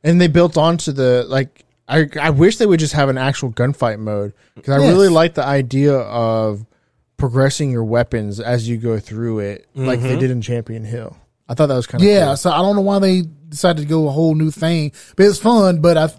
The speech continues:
Speaker 2: I,
Speaker 1: Yeah, I
Speaker 2: I mean,
Speaker 1: enjoyed it.
Speaker 2: obviously, I think it'd been
Speaker 1: We got
Speaker 2: better
Speaker 1: a
Speaker 2: if they
Speaker 1: bad
Speaker 2: would've
Speaker 1: taste
Speaker 2: stayed
Speaker 1: from
Speaker 2: with
Speaker 1: Champion Hill because we couldn't do private server.
Speaker 2: Yeah.
Speaker 3: Well, that too.
Speaker 1: That
Speaker 3: Yeah,
Speaker 1: kinda
Speaker 3: and that's,
Speaker 1: sucked.
Speaker 3: yeah.
Speaker 2: It was, it was like, why not?
Speaker 1: But, but it, it, the game mode itself was really solid.
Speaker 2: Yeah.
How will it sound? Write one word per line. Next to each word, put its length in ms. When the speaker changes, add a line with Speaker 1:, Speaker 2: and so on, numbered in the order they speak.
Speaker 2:
I, 100
Speaker 1:
Yeah, 120
I 40
Speaker 2:
I 40
mean, 80
Speaker 1:
enjoyed 200
it. 40
Speaker 2:
obviously, 400
I 120
think 180
it'd 100
been 100
Speaker 1:
We 60
got 60
Speaker 2:
better 60
Speaker 1:
a 20
Speaker 2:
if 80
they 60
Speaker 1:
bad 60
Speaker 2:
would've 120
Speaker 1:
taste 200
Speaker 2:
stayed 80
Speaker 1:
from 100
Speaker 2:
with 80
Speaker 1:
Champion 260
Hill 120
because 220
we 60
couldn't 220
do 160
private 340
server. 440
Speaker 2:
Yeah. 160
Speaker 3:
Well, 120
that 240
too. 260
Speaker 1:
That 60
Speaker 3:
Yeah, 120
Speaker 1:
kinda 180
Speaker 3:
and 80
that's, 160
Speaker 1:
sucked. 140
Speaker 3:
yeah. 320
Speaker 2:
It 60
was, 180
it 80
was 140
like, 160
why 160
not? 80
Speaker 1:
But, 80
but 140
it, 180
it, 220
the 140
game 280
mode 180
itself 280
was 100
really 220
solid. 360
Speaker 2:
Yeah. 180